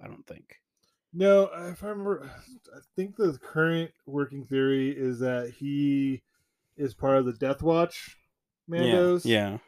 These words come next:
Speaker 2: who were aligned with Darth Maul in,
Speaker 1: Yeah.
Speaker 2: in the Clone Wars.
Speaker 1: Yeah.
Speaker 2: Uh, and they were, like,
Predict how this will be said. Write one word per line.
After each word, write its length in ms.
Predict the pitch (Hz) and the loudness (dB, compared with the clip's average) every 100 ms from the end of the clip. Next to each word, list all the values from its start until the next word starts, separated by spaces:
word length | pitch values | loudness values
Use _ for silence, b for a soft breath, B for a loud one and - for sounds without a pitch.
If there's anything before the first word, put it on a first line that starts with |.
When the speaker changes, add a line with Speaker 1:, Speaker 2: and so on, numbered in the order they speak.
| _ - | _ -6
Speaker 2:
who 160 | 139 | -2
were 520 | 135 139 135 131 127 131 | 2 2 2 2 0 0
aligned 480 | 131 131 131 131 123 | 0 0 -2 -2 0
with 240 | 127 117 | 0 2
Darth 260 | 135 127 120 | 0 0 -2
Maul 400 | 120 131 135 139 | -2 -2 -2 -2
in, 60 | |
Speaker 1:
Yeah. 320 | 123 113 92 131 | 0 0 -2 -8
Speaker 2:
in 80 | |
the 60 | 123 | -8
Clone 240 | - 135 | -6 -4
Wars. 420 | 147 165 180 175 - | 0 0 0 -2 -6
Speaker 1:
Yeah. 300 | 113 104 - _ _ _ _ _ - | -8 -8 -14 _ _ _ _ _ -8
Speaker 2:
Uh, 300 | 135 135 131 | -4 -2 -2
and 100 | 127 | -2
they 60 | 139 | -2
were, 180 | 135 135 | 0 0
like, 200 | 131 | 0